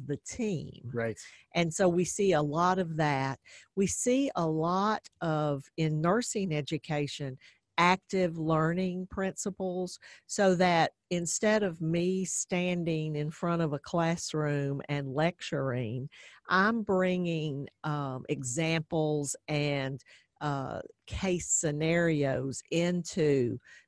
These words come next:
Speaker 1: the setting so that students can become involved with the thinking and the interacting.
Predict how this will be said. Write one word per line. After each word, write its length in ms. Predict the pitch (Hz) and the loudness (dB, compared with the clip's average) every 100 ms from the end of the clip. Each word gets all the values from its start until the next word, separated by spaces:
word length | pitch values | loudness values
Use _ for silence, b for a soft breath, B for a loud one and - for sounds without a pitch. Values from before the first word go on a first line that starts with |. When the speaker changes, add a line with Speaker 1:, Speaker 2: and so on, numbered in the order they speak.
| - | -2
Speaker 1:
the 140 | 160 | 0
setting 760 | - - 170 160 151 139 123 | 2 2 4 6 4 2 -2
so 280 | 139 180 160 | -2 4 4
that 360 | 147 156 135 - | 6 4 2 0
students 720 | - - 190 180 165 147 - | -4 2 6 6 6 0 -4
can 260 | - 165 147 | -4 -2 2
become 380 | 147 - 165 160 | 0 0 -2 0
involved 540 | 143 143 143 143 - | 0 0 0 -2 -2
with 240 | 143 123 | -2 -2
the 160 | 127 131 - - | -2 -2 -2 -2
thinking 560 | 175 160 - 151 147 | 0 0 -2 -4 -2
and 180 | 139 135 | -4 -4
the 160 | 135 143 | -4 -2
interacting. 1080 | 139 139 143 151 156 _ - 117 107 160 | -2 -2 0 0 -2 _ -8 -6 -6 -10